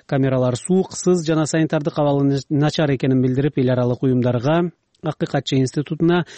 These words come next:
кыйноолордун алдын алуу боюнча улуттук борборго, ошондой эле укук коргоочуларга кайрылышкан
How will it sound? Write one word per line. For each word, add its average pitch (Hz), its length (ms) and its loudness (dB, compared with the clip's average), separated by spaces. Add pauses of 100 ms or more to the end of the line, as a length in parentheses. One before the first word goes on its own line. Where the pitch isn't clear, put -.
(280)
кыйноолордун 165 540 2
алдын 143 220 0
алуу 147 180 2
боюнча 147 260 -2
улуттук 147 300 -2
борборго, 160 720 0
ошондой 131 340 -4
эле 165 220 2
укук 175 260 -2
коргоочуларга 160 600 -2
кайрылышкан 117 560 -2